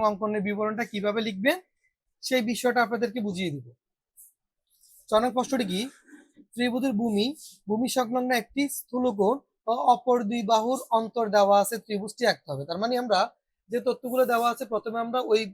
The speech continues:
ওই বিষয়গুলো আগে এঁকে ফেলবো। কি দেওয়া আছে? একটি ভূমি দেওয়া আছে, আমরা আঁকবো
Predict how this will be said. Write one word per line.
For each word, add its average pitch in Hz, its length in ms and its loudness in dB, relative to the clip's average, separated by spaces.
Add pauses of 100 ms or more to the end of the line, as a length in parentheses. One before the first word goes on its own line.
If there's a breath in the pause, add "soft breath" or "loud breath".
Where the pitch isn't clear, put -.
(180)
ওই 214 160 -2
বিষয়গুলো 220 340 -4
আগে 214 140 0
এঁকে 170 180 -8
ফেলবো। 143 220 -8 (1800)
কি 220 120 -2
দেওয়া 220 180 4
আছে? 240 160 2
একটি 247 200 -4
ভূমি 214 240 2
দেওয়া 156 260 6
আছে, 170 200 0 (2250)
আমরা 175 220 2
আঁকবো 190 140 2